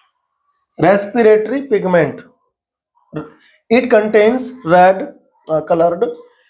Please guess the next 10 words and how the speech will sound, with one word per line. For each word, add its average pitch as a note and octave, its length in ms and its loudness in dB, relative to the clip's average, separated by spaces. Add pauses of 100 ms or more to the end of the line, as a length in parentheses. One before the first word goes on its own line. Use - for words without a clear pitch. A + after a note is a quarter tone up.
(180)
respiratory G3+ 680 0
pigment D3 580 -4 (2750)
called E3+ 540 0 (3000)
hemoglobin। C#3 920 0 (1160)
hemoglobin D3+ 1120 0
नाम G3 340 0
इसका A3+ 300 -4
सबने F3+ 280 -4
सुना E3+ 160 -10
होगा, G#2+ 260 -12